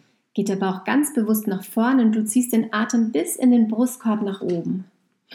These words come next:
Und bei der Ausatmung senkt sich wieder alles ab.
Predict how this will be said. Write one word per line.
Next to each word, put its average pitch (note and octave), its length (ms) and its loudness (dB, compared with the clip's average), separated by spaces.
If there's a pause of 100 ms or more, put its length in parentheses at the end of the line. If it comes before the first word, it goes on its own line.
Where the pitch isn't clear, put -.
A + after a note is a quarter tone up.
(1600)
Und D4 80 0
bei D#4 140 0
der B3+ 340 0
Ausatmung F#3+ 1040 0 (560)
senkt F#3+ 520 -2
sich - 280 -10
wieder F3+ 240 -4
alles G3 300 -2
ab. F3 300 -10